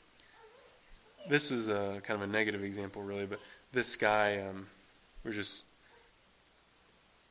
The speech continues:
talking about this at our small group, but a lot of times when, um, you, you have a conversation with someone and they're from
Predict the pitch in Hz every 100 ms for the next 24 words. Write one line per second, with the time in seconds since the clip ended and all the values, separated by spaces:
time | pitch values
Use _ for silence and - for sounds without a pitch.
0 | - 117 107 101 101 101 95 92 - 113
1 | 101 98 - 101 - - - - - -
2 | - - - - 117 131 143 131 117 113
3 | 107 107 107 104 104 - - - - -
4 | - _ _ _ _ - - - 110 98
5 | 101 - - - - _ _ _ _ -
6 | - - - - - - - 123 - 120
7 | 117 110 131 120 120 117 120 110 117 107
8 | 107 104 117 120 107 - - 113